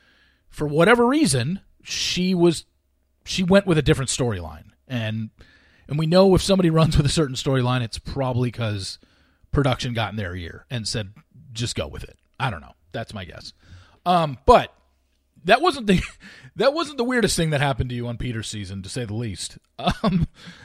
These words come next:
<laughs> so I, this is so bizarre.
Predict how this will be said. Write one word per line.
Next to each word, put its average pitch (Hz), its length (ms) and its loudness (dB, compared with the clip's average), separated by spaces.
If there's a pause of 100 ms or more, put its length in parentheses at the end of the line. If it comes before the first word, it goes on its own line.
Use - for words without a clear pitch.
<laughs> - 480 -20
so - 240 0 (1300)
I, 160 160 -14 (640)
this - 220 -4
is 190 140 0
so 170 220 0
bizarre. 120 460 0